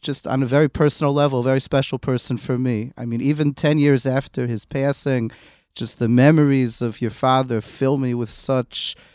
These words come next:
a sense of warmth and a sense of longing, really, you know, of missing him, uh, that it's really something very, very palpable. Uh, you mentioned the Levaya. You know, we have a practice in the shul, as per most of the poskim,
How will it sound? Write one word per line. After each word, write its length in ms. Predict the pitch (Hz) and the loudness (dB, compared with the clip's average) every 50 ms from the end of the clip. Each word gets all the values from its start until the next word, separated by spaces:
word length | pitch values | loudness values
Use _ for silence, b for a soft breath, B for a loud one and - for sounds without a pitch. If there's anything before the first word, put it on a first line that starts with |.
| b b b b b - | b b b b b -10
a 60 | - - | -8 -6
sense 340 | - - 123 127 123 - - | -4 -2 0 0 0 -2 -4
of 120 | 107 104 | -6 -4
warmth 720 | 113 110 123 131 139 139 135 131 120 - - - - - - | -2 0 2 4 4 4 2 0 -2 -6 -12 -20 -16 -12 -8
and 120 | 110 110 113 | -6 -6 -6
a 40 | 110 | -6
sense 360 | - - 123 123 120 - - 120 | -4 -4 -2 -2 -2 -2 -2 -4
of 120 | 110 117 | -4 0
longing, 480 | 123 135 165 175 156 113 107 101 104 110 - | 2 4 6 6 4 4 -2 -4 -6 -6 -4
really, 400 | 120 123 135 131 117 113 107 110 | -2 0 0 0 0 0 -2 -2
you 100 | 117 113 | -4 -4
know, 160 | 110 107 107 | -4 -4 -4
of 180 | 107 127 - - | -4 -6 -4 0
missing 380 | 120 135 151 - - 135 123 | 2 2 2 0 0 -2 -2
him, 240 | 110 107 101 104 - _ b b b b b b _ - | 0 -2 -2 -2 -6 _ b b b b b b _ -6
uh, 320 | 110 107 104 104 101 104 107 120 - | -4 -2 -2 -2 -2 -4 -6 -6 -6
that 180 | 110 107 107 | -6 -4 -6
it's 160 | 113 - - | -6 -8 -4
really 160 | 127 127 127 117 | -2 0 0 0
something 360 | - 123 120 117 - 117 110 | 0 -2 -4 -2 -2 -4 -2
very, 240 | 113 117 120 123 117 | 0 0 0 0 0
very 240 | 110 113 113 107 | 0 0 -2 -2
palpable. 720 | 104 - 143 123 127 - - 120 110 110 113 101 101 - b b b b b b b b - | -2 -2 0 0 0 0 -2 -6 -6 -4 -4 -6 -6 -6 b b b b b b b b -8
Uh, 340 | 123 123 120 110 107 101 - - - - - - | -6 -4 -2 -2 -2 -4 -6 -8 -10 -18 -14 -8
you 120 | 123 117 | -2 2
mentioned 400 | 127 135 143 139 - - 131 117 | 4 4 4 4 2 0 -2 0
the 100 | 120 117 | 0 0
Levaya. 720 | 113 117 110 123 139 139 151 156 143 123 110 110 - - _ _ - | 0 0 0 2 4 6 6 6 6 4 2 0 -2 -6 _ _ -10
You 140 | 143 139 127 | -4 -4 -2
know, 140 | 123 113 113 | 0 0 0
we 120 | 113 127 | 0 0
have 160 | 135 135 117 120 | 0 0 -2 -2
a 40 | |
practice 460 | - - 147 143 143 - - 131 - - | 0 2 2 2 2 2 -2 -6 -4 -2
in 80 | 120 | -2
the 80 | 113 113 | -2 -2
shul, 340 | - - - 160 147 131 123 | -2 0 2 4 4 4 2
as 120 | 113 - | 0 -2
per 160 | - 123 117 | -2 -2 -2
most 260 | 120 120 123 - - | 0 0 -2 -2 -2
of 80 | 127 117 | -6 -6
the 80 | 123 - | -4 -2
poskim, 640 | - 135 139 143 - - - 127 113 107 107 | 0 2 2 2 0 -2 -4 -2 -2 -2 -2